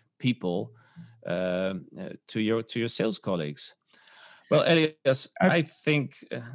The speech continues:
Speaker 1: yeah.
Speaker 2: I w-, yeah, yeah, you thought we were ready, but, but I have two more tips.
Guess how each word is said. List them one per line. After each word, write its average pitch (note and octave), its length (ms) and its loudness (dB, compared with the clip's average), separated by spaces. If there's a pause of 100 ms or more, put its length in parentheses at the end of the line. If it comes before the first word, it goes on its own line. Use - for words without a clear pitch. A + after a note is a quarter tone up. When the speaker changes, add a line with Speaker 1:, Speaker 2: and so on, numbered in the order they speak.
(160)
Speaker 1:
yeah. A#2+ 120 2
Speaker 2:
I C#3+ 80 4
w-, C#3+ 240 6
yeah, D3 180 8
yeah, E3+ 160 4
you E3 300 6
thought E3+ 280 2
we D3 120 6
were B2+ 180 8
ready, C3 220 6
but, G#2+ 340 2
but C3 120 6
I C3+ 120 4
have D3+ 320 4
two D#3+ 180 8
more B2 180 6
tips. - 440 -2